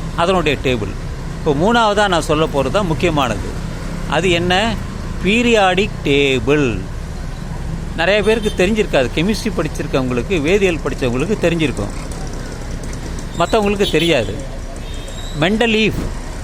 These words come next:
அப்படின்னு ஒருத்தர் இருந்தாரு. அவர் தான் ஒரு டேபிளையே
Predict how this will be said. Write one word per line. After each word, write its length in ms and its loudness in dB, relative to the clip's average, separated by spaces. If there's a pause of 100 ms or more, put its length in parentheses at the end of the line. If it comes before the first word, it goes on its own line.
(120)
அப்படின்னு 300 2
ஒருத்தர் 260 2
இருந்தாரு. 340 2 (880)
அவர் 260 4
தான் 240 4 (300)
ஒரு 120 4 (120)
டேபிளையே 500 4